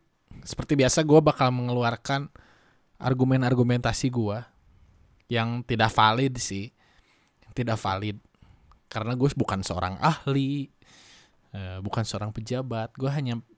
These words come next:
penggerutu biasa gitu. Yang menjalani hari-hari. Udah mulai numpuk nih di pala gue.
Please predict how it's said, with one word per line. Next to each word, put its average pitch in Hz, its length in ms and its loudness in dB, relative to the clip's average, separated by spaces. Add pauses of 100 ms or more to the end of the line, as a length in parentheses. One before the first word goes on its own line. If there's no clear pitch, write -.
penggerutu 127 560 -2
biasa 120 480 -4
gitu. 101 240 -14 (880)
Yang 92 160 -20
menjalani 98 480 -8
hari-hari. 101 480 -10 (3000)
Udah 101 160 -10
mulai 110 240 -4
numpuk 120 400 -2
nih 120 80 0
di 117 80 -2
pala 107 240 0
gue. 113 320 -4